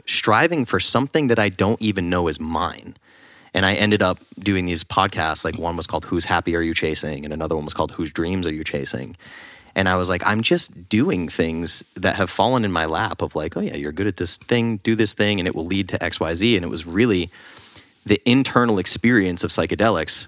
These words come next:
which has led me now, I'm thirty-seven now, so that, you know, ayahuasca was nine years ago. Um, and there's been a lot of psychonautic exploration since, which we could talk about if you want to.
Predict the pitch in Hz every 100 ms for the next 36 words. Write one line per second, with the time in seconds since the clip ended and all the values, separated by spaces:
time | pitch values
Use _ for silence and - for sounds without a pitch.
0 | - 92 92 80 87 82 78 85 90 80
1 | 76 82 85 82 80 101 92 67 - 76
2 | - 76 - - 73 73 73 71 73 -
3 | 73 69 71 76 76 95 67 65 76 _
4 | - - - _ - 67 67 67 65 -
5 | - _ _ - 73 73 73 73 73 -
6 | 71 76 71 69 69 - 76 73 - -
7 | 85 76 76 - 104 117 120 95 87 80
8 | 90 92 92